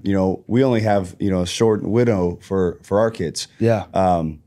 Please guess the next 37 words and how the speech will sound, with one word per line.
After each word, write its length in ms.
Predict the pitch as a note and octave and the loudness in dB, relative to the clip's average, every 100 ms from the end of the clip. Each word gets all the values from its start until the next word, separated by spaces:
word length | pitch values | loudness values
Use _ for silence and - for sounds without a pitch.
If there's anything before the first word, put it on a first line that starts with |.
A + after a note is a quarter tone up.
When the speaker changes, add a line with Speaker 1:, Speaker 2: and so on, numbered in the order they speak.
| _ _ _ | _ _ _
Speaker 1:
so, 480 | - G#2+ G2 F#2 F2+ | -4 2 2 2 -2
you 120 | - G#2+ | -2 0
know, 100 | G2+ | 2
we, 200 | A#2 - | 0 -2
we're 260 | - G#2+ B2+ | -4 -2 0
grinding, 640 | A2 B2+ B2+ B2 B2+ B2+ | 0 0 2 2 4 2
and 120 | A2 | 2
I, 80 | A2 | 0
I 160 | A2 C3 | 2 2
would 160 | C#3 A#2+ | 2 0
say 240 | C3 B2 | 2 2
we're 200 | A#2+ C3 | 4 4
up 140 | A#2+ A#2+ | 2 2
to 140 | A2 | 0
a 40 | |
hundred 340 | G#2 A2+ A2 F#2 | 2 0 0 -2
kids, 540 | A2+ G#2+ G2 F2+ - - _ _ - | 0 0 0 -2 -8 -10 _ _ -4
Speaker 2:
Yeah. 260 | A#2+ F#2+ | 0 2
Speaker 1:
um, 120 | F2+ | 0
within 280 | F2+ F#2 G2+ | -2 -2 -2
the 40 | F#2+ | -2
first 340 | F#2 F#2+ F#2 | -2 -4 -4
year 340 | G2+ G2+ F2+ F2+ - E2+ - | -2 -2 -4 -8 -20 -18 -4
Speaker 2:
Wow. 280 | A2+ A2+ | 0 2
Speaker 1:
of 40 | F#2+ | 0
training. 500 | G#2 G2 F#2 F#2 F2+ - | 0 0 -2 -2 -6 -14
And, 140 | F2+ - | -20 -8
and 120 | G2+ | -2
now 120 | A2 A2+ | 0 0
we 100 | A2+ | 0
train 360 | - G#2+ G#2 | 0 0 0
probably 500 | G2+ A2 G#2+ G#2 G#2+ | -2 0 2 2 0
between 360 | G2 G2 A2+ G#2+ | -2 -4 -2 0
our, 280 | G2+ G2 - - _ - | 2 0 -4 -20 _ -2
our 120 | G2+ | -2
three 260 | G2 G#2+ G#2+ | -2 -4 -2
centers, 580 | - G#2+ G#2 G2 G2 | -2 0 0 0 -2